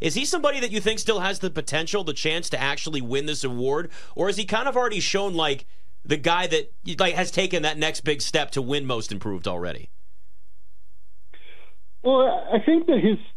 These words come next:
Speaker 2: step came this season,
Speaker 1: Mm-hmm.
Speaker 2: really. Like, he's averaging thirty a game. If he goes out and averages twenty-six, twenty-seven a night over the course of the full season, I think he's gonna win it. Because the narrative is gonna be behind him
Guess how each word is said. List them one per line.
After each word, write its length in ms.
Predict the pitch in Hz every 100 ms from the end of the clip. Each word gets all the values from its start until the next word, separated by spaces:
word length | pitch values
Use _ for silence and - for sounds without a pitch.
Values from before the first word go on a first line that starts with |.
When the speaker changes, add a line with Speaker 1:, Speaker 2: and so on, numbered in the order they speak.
| -
Speaker 2:
step 380 | - 190 185 185 - - - - - - - - -
came 500 | 196 185 170 156 160
this 160 | 175 175 -
season, 480 | 160 151 175 202 196
Speaker 1:
Mm-hmm. 100 | 180
Speaker 2:
really. 240 | 190 202 208
Like, 160 | 185
he's 140 | 185 226
averaging 300 | 269 180 160
thirty 300 | 170 160 135
a 20 |
game. 280 | 143 139 139
If 60 |
he 100 | -
goes 240 | 214 226 170
out 200 | 156 156
and 80 | 139
averages 500 | 147 147 139 143 131 - - - - -
twenty-six, 480 | - 180 - 175 165 -
twenty-seven 560 | 180 165 - 165 156 143
a 60 |
night 360 | 135 139 160 190
over 140 | 147 135
the 80 |
course 220 | 135 165 -
of 60 |
the 60 | 147
full 220 | - 151 -
season, 420 | 147 151 190 202 - - - -
I 80 | 180
think 180 | 208
he's 120 | 170 151
gonna 180 | 139
win 200 | 123 123
it. 120 | - - - - -
Because 540 | 180 170 180 160 151 131 - - -
the 80 |
narrative 440 | 170 180 220 208 180
is 80 | 156
gonna 140 | 180
be 120 | 160 160
behind 460 | 135 185 196 170
him 300 | 151 147 135